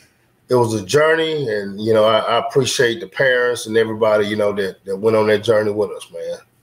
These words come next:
But, uh, we're gonna get ready to get out of here, man. Like I said, Markel, hey, I appreciate you, man.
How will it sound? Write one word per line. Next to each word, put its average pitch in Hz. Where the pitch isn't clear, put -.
But, 113
uh, 101
we're 160
gonna 185
get 175
ready 156
to 147
get 151
out 139
of 131
here, 131
man. 131
Like 131
I 117
said, 143
Markel, 131
hey, 120
I 120
appreciate 127
you, 123
man. 131